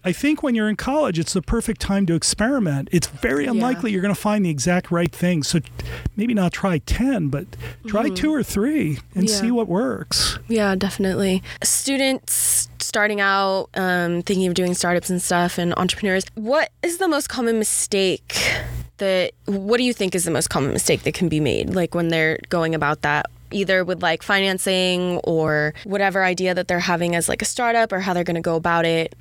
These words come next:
Speaker 2: stuff like that?
Speaker 1: Number one mistake is not knowing who your customer is.
Speaker 2: Yeah.
Speaker 1: Even before you know exactly what business you're in, and I know that sounds kinda counter-, counterintuitive,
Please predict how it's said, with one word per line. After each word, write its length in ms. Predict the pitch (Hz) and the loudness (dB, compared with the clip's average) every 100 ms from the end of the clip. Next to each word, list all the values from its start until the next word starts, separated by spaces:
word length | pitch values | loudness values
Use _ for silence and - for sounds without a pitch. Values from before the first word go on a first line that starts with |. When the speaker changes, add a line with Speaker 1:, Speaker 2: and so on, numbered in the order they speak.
| - | -4
Speaker 2:
stuff 300 | - - 156 | -2 0 0
like 140 | 151 - | 0 0
that? 280 | 147 156 - - - - - - | 0 0 -4 -10 -8 -6 -6 -4
Speaker 1:
Number 240 | 165 175 196 | -2 0 2
one 120 | 196 | 2
mistake 380 | 175 - 170 160 | 0 0 0 0
is 120 | 127 | 0
not 200 | 151 151 | 0 0
knowing 240 | 147 143 | 0 2
who 60 | 143 | 2
your 140 | 139 | 0
customer 500 | 127 139 - 135 127 - | 0 0 0 0 0 0
is. 240 | - - - - - - - - - - | -2 -4 -6 -8 -8 -8 -10 -10 -10 0
Speaker 2:
Yeah. 220 | 170 - - - - - - | 0 0 -4 0 0 -2 -2
Speaker 1:
Even 280 | 185 226 | 0 2
before 380 | 196 180 - 208 | 2 0 0 0
you 140 | 196 170 | 0 0
know 180 | 175 | 2
exactly 400 | 160 139 160 - 147 | 0 2 0 0 0
what 160 | 139 | 0
business 400 | 160 147 147 - | 0 0 0 0
you're 140 | 139 127 | 0 2
in, 80 | |
and 120 | 131 131 | 2 2
I 60 | |
know 140 | 151 160 | 2 2
that 160 | 156 | 0
sounds 280 | - 151 151 | 0 0 0
kinda 260 | - 143 139 | 0 0 0
counter-, 380 | 156 143 143 - | 0 2 0 0
counterintuitive, 960 | 165 156 156 131 - 139 165 202 190 | 0 2 2 0 2 2 2 0 -4